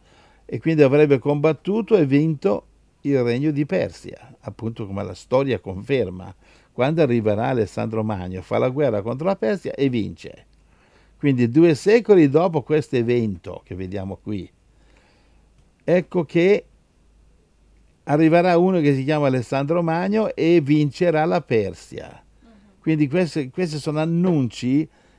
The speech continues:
Speaker 1: eh, profetici di cose che sarebbero avvenute due secoli dopo. Nel mondo dello spirito è un po' quasi come se avv-, avvenivano. Al giorno d'oggi le potenze che si stanno facendo la guerra, direttamente o indirettamente,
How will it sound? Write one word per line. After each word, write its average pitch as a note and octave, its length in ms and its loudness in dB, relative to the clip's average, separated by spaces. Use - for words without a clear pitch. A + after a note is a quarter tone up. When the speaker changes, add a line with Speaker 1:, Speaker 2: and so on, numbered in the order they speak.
Speaker 1:
eh, C#3+ 200 -6
profetici C3+ 1120 0
di C3 160 -4
cose D3+ 360 0
che C3 120 -2
sarebbero C#3 420 -2
avvenute D#3 480 -4
due C3+ 200 0
secoli D3 400 -4
dopo. A#2 260 0
Nel A#2+ 140 -2
mondo D#3 280 -2
dello D3+ 220 -2
spirito F#3+ 760 -4
è - 80 -8
un C3 140 -4
po' C#3+ 160 0
quasi C3+ 380 -4
come A2+ 220 -6
se G#2 140 -10
avv-, G#2+ 160 -8
avvenivano. F#2 680 -10
Al C#3+ 100 -2
giorno G#3 260 4
d'oggi G#2+ 480 4
le A2+ 120 0
potenze C#3+ 640 -4
che A#2+ 140 -8
si - 180 -10
stanno C3 320 -6
facendo G#2+ 460 -8
la F2+ 100 -6
guerra, F2+ 420 -8
direttamente G2+ 640 -8
o G#2 40 -4
indirettamente, G2 1040 -8